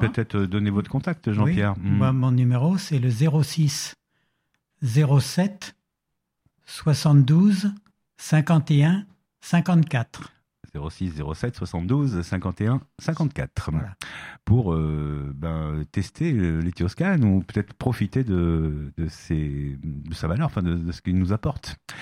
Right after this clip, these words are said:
Speaker 2: Voilà.
Speaker 1: de ses bienfaits au niveau énergétique et au niveau des vibrations et des fréquences qui nous entourent. Bah, il paraît que tout est vibration, donc,
Speaker 2: Tout est
Speaker 1: euh,
Speaker 2: vibration.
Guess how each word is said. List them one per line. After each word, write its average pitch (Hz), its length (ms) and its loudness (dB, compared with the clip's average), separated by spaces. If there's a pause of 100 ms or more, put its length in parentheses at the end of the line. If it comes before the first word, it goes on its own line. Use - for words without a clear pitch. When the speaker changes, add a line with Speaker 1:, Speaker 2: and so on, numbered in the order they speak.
(280)
Speaker 2:
Voilà. 117 120 -10
Speaker 1:
de 101 60 0
ses 147 120 2
bienfaits 131 880 -2
au 107 120 4
niveau 110 260 4
énergétique 120 600 2
et 110 60 2
au 101 60 4
niveau 101 240 4
des 104 220 0
vibrations 117 680 0
et 107 100 2
des 110 120 0
fréquences 135 500 -2 (140)
qui 95 140 0
nous 104 260 4 (500)
entourent. 76 460 -4 (100)
Bah, 80 280 -2
il 87 80 -6
paraît 101 180 0
que 98 100 0
tout 117 160 -6 (100)
est 78 120 0
vibration, 80 440 -4
donc, 69 180 -6
Speaker 2:
Tout - 100 -4
est - 20 -4
Speaker 1:
euh, 71 60 -4
Speaker 2:
vibration. 64 440 -8